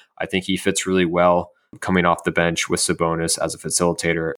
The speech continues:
and, and the spacing that they're gonna have now. Milwaukee gets Serge Ibaka. I, I forgot Serge Ibaka was playing until a couple weeks ago, and I noticed his stat line wasn't that bad. It just seemed like, you know, he's obviously older. The minutes he gets can be iffy,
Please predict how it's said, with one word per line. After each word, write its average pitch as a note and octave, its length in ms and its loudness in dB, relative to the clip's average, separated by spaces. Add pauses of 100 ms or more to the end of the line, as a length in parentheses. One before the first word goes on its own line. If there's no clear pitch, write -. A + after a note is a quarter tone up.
and, F#2 260 -2
and G#2 120 -2
the F2+ 40 0
spacing F2 480 2
that E2 140 0
they're E2+ 100 -2
gonna E2 180 -4
have E2 300 0
now. E2 280 -4 (420)
Milwaukee G#2+ 560 2
gets G2 180 -2
Serge G2 220 -2
Ibaka. F#2 520 0 (760)
I, G2+ 300 2
I G#2 100 4
forgot C3 320 2
Serge B2 220 2
Ibaka A2 320 2
was G#2+ 160 0
playing A#2+ 280 0
until G2+ 180 0
a G2 60 0
couple F#2 220 -2
weeks G2+ 240 -4
ago, F2 300 4
and F2 80 0
I F2 80 -2
noticed F2 340 -2
his F2+ 120 -8
stat F#2 220 0
line F#2 200 -2
wasn't F#2 280 -6
that F#2 200 0
bad. F#2+ 260 0
It D#2+ 60 -8
just F2+ 200 -2
seemed G2+ 220 -2
like, F2+ 360 2 (540)
you F#2+ 100 -4
know, F2+ 60 0
he's A2+ 160 2
obviously A2+ 380 4
older. G2+ 400 4
The F#2+ 100 0
minutes F#2+ 340 0
he F#2+ 120 -2
gets F#2 420 2
can F#2+ 320 -6
be F#2+ 480 -2
iffy, A2+ 420 -2